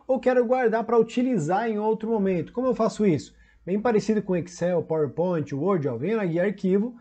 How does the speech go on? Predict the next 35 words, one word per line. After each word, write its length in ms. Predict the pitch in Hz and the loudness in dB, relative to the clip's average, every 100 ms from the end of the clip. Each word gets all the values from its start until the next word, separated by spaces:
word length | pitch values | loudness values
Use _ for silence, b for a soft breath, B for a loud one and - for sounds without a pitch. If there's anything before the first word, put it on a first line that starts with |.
| B B B | B B B
eu 120 | 220 | 0
tenho 240 | 208 226 240 | 4 4 4
o 40 | |
salvar 800 | 233 214 226 196 156 190 233 226 - | 0 2 4 4 2 0 0 -2 -2
como, 360 | 202 226 180 | 2 2 2
glorioso 1080 | 156 170 214 214 202 196 226 240 240 214 254 B _ | 0 2 4 4 4 6 8 8 4 -2 -6 B _
e 120 | 226 | -6
poderoso 760 | 233 240 220 226 196 190 196 208 | 2 4 6 6 4 2 0 -2
salvar 480 | 220 208 180 220 | -2 -2 -2 -4
como. 440 | 220 196 185 143 - b b _ | -2 0 0 -2 -6 b b _
Pra 140 | - 226 | 2 2
quem 200 | 254 285 | 2 2
tá 140 | 262 | 0
começando, 720 | 226 190 160 - 185 220 156 | 0 0 0 0 4 4 2
qual 200 | 175 285 | 0 -2
que 80 | 277 | 0
é 40 | |
a 40 | 254 | 0
diferença 560 | 226 - 202 208 196 | 0 4 4 4 2
do 120 | 190 180 | -2 -4
salvar 640 | - 175 147 135 214 302 - | 0 2 2 2 -2 -2 -4
e 100 | 202 | -4
do 160 | 220 | -2
salvar 480 | 214 208 175 208 202 | 0 0 0 -2 -2
como? 360 | - 147 113 - b b | -2 -2 -2 -10 b b
O 140 | 254 294 | -2 0
salvar 640 | - 202 156 131 196 240 | 4 4 4 2 0 0
você 220 | 175 - | -2 -4
vai 120 | 220 233 | 0 0
utilizar 460 | 220 202 160 208 | 2 0 0 -2
quando 280 | 208 220 226 | 2 2 4
já 160 | 202 247 | 4 4
existe 420 | 208 220 277 294 | 4 2 0 -2
o 60 | |
projeto. 540 | 233 214 147 143 107 | 0 2 4 0 0